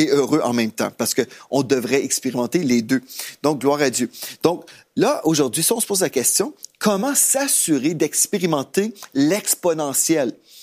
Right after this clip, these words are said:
Vraiment une croissance sans arrêt. Parce qu'on parle toute cette semaine de la croissance exponentielle.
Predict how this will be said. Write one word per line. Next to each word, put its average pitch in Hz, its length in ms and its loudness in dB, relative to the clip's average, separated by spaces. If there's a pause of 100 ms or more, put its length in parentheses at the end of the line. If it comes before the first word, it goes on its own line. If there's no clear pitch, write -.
(160)
Vraiment 165 320 0
une 156 140 0
croissance 185 760 0 (160)
sans 226 500 2
arrêt. 117 340 -2 (220)
Parce 123 120 -2
qu'on 147 140 2
parle 190 220 0
toute - 160 -6
cette 139 140 0
semaine 151 240 0
de 135 80 4
la 123 140 0
croissance 165 560 0
exponentielle. 131 520 -2